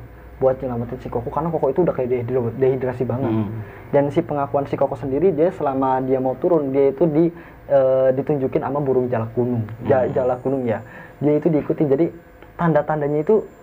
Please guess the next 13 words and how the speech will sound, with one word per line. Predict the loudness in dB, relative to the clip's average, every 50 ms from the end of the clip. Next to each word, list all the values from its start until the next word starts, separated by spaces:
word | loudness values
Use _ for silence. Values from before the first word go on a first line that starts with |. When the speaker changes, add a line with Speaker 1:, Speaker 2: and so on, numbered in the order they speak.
| -20 -12 -10
Speaker 1:
misalkan | -10 -8 -6 -6 -2 -2 -2 0 0 -2 -2 0 0
dia | 0
nggak | 2 2 0 0 2
tahu | 0 -2
tanda, | 0 -2 -2 -2 -2 -2 -2 -4
mau | -2 -2 0 0 -2 -2
salah | -4 -4 -4 -2 -2
arah, | 0 0 0 0 -2 -6 -14 -20 -20 -10 -8
tapi | -6 -2 0 0 0
burung | 0 -2 -2 -2 0 0 2 2
jalak | 2 2 2
gunung | 0 -2 0 0 0
ini | 0 -2 -2